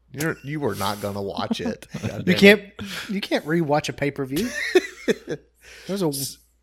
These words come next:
Speaker 1: s-, so I'm sitting there, I'm sitting with, there with my nephew,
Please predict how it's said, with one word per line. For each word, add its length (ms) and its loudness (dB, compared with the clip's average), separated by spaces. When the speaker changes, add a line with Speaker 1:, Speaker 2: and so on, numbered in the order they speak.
Speaker 1:
s-, 180 -16
so 240 4
I'm 100 6
sitting 320 4
there, 400 6
I'm 140 4
sitting 240 2
with, 180 6
there 260 8
with 160 2
my 100 4
nephew, 580 4